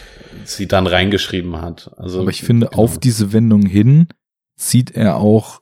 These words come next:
Speaker 2: über den Verlauf des Films nach und nach die, eine Spirale immer stärker an, dass wir in so einen Strudel reinkommen. Also wir fangen an mit, äh, erstmal diesem unbekannten Fremden im Diner. Wir fangen mit so einer kleineren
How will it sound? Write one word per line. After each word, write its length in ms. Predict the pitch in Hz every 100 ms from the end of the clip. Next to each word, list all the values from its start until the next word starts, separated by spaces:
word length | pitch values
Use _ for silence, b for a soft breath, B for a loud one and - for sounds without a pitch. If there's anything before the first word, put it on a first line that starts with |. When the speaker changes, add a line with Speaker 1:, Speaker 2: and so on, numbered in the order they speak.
| _ -
Speaker 2:
über 180 | 107
den 160 | 104 104
Verlauf 360 | 92 95 101 -
des 160 | 101
Films 360 | - 104 101 -
nach 280 | 95 98 101
und 180 | 95
nach 420 | 95 98 101 - - _ _ _ _ _ _
die, 240 | - 101 -
eine 240 | 101 101
Spirale 760 | 101 - - 101 95 101 113 92
immer 380 | 85 98 98 95
stärker 840 | - - 95 98 101 98 95 92 -
an, 260 | 101 104
dass 200 | 95 -
wir 80 | 98
in 140 | 92
so 100 | 95
einen 80 | 95
Strudel 460 | 95 - 101 104 98
reinkommen. 580 | 92 95 92 95 90 87
Also 280 | 92 92
wir 120 | 95 92
fangen 300 | - 98 95
an 280 | 95 101 101 B B b b
mit, 320 | 90 - -
äh, 360 | 101 92 90 87 _
erstmal 340 | - 85 - 90
diesem 320 | 92 95 92
unbekannten 720 | 101 101 95 - 95 - 95
Fremden 480 | 92 - 101 107 98
im 180 | 87 98
Diner. 520 | 95 101 107 117 127 B B B -
Wir 220 | 95 90
fangen 320 | - 98 98
mit 160 | 95 92
so 100 | 95
einer 180 | 95 92
kleineren 840 | - 98 98 95 95 95 95